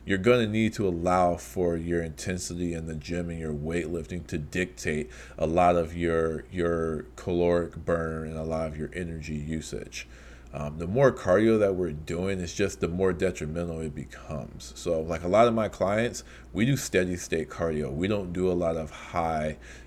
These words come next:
intensity cardio or running or anything of that nature, just because it's not conducive to getting solid results. Like I said earlier, it's just eating up muscle tissue, and it's just more fuel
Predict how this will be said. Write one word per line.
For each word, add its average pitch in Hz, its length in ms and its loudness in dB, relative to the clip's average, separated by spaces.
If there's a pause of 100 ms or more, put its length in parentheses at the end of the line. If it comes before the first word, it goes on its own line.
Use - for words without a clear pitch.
intensity 80 640 -4
cardio 78 800 0
or 80 280 0
running 80 640 -2
or 80 120 -8
anything 85 400 -4
of 80 80 -4
that 80 220 -4
nature, 82 520 -2 (320)
just 101 280 2
because 110 340 2
it's 90 160 -4
not 90 320 0
conducive 85 800 -4
to 85 360 -2
getting 82 440 -4
solid 82 560 0
results. 78 640 -4 (140)
Like 90 180 2
I 98 60 4
said 90 200 0
earlier, 82 320 0
it's 76 140 -6
just 92 300 -2
eating 101 340 0
up 87 220 -6
muscle 82 340 -4
tissue, 80 360 -6
and 80 80 -6
it's 80 100 -10
just 90 160 -4
more 87 260 0
fuel 90 580 -2